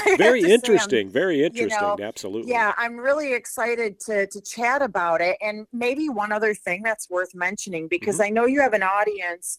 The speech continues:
Speaker 1: of, of listeners that are likely non-tribal
Speaker 2: Mm-hmm.
Speaker 1: that might have an opportunity or might be looking for an opportunity to work with tribes.
Speaker 2: There you
Speaker 1: And
Speaker 2: go.
Speaker 1: I can tell you, um, there are,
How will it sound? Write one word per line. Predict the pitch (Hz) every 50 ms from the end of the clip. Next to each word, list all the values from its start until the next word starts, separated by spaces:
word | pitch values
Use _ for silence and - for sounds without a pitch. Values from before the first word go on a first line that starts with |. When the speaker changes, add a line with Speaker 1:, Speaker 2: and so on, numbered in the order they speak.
| _
Speaker 1:
of, | - 190 185 180 180 175 170 160 - - _ _ -
of | 190 190 180 175 175 170 170 160 -
listeners | 190 214 233 254 247 - - 240 208 175 165 165 165 165 170 - - - - - - _ _ -
that | 208 196 196 190 190 165 - -
are | 190 190 185 185
likely | 185 185 190 190 185 190 185 _ - 190 180 175 175 180
non-tribal | 175 170 175 185 190 220 240 254 262 254 - - - 175 156 151 156 156 156 156 143 151 160 170 196 _ _ _ -
Speaker 2:
Mm-hmm. | 113 - 101 110 151 180
Speaker 1:
that | 202 196 190 190 190 190 190 - -
might | 208 196 190 196 208 247 294 277
have | - 247 240 202 185
an | 190 170
opportunity | 165 165 170 - 180 180 - - - 180 160 160 160 160 156 175 180
or | 190 190
might | 185 196 214 240 220
be | - 233 196
looking | 165 175 214 214 - 240 208
for | - - 185 170
an | 165
opportunity | 160 160 160 160 - 165 160 - - 180 165 165 165 165 151 170 160 165 156 _ - - - -
to | 220 196 175
work | 165 160 165 165 214 254 - -
with | 143 127 - - -
tribes. | - - - 104 101 98 101 107 120 - - - - - 101
Speaker 2:
There | 92 113
you | 170 202 170
Speaker 1:
And | - 190
Speaker 2:
go. | 190
Speaker 1:
I | 190 196
can | 196 220 196 196
tell | - - - 233 240 285 330
you, | 320 254 214 175 160 160 160 160 165 165 165 - _ _ _ _ _ _ -
um, | - 196 190 185 185 180 180 175 175 175 180 185 185 - -
there | 208 175 - 220 214 208 208 202 - -
are, | 196 196 196 196 190 190 190 185 190 196 -